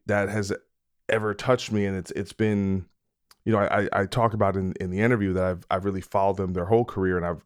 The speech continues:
I've considered them a lot like Metallica in that they've changed a lot, but, and evolved a lot. But I,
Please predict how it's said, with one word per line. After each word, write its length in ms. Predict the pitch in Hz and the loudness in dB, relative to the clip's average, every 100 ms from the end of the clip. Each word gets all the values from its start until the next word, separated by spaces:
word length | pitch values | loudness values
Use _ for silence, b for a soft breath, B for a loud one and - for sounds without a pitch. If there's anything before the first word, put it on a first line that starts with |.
| - | -4
I've 320 | 90 80 - b b b b b b _ | -2 -4 -14 b b b b b b _
considered 360 | - 117 131 117 | -4 2 4 4
them 160 | 110 101 | 2 2
a 40 | |
lot 240 | 104 101 | 2 2
like 180 | 98 92 | 0 -4
Metallica 520 | 92 - 104 104 95 | -4 2 4 4 2
in 80 | 92 | 0
that 220 | 95 90 | -2 -2
they've 180 | - 90 | -4 -8
changed 480 | - - 143 151 110 | -6 -2 0 0 0
a 60 | 98 | 0
lot, 380 | 92 92 - _ _ _ _ _ _ _ _ - | 2 0 -2 _ _ _ _ _ _ _ _ 0
but, 320 | 107 101 92 101 | 2 2 0 -4
and 200 | 98 90 | -6 -4
evolved 480 | 107 104 131 175 113 | -2 2 4 4 2
a 20 | |
lot. 340 | 95 92 87 b b _ | 2 0 0 b b _
But 120 | 110 | 4
I, 200 | 113 113 | 6 4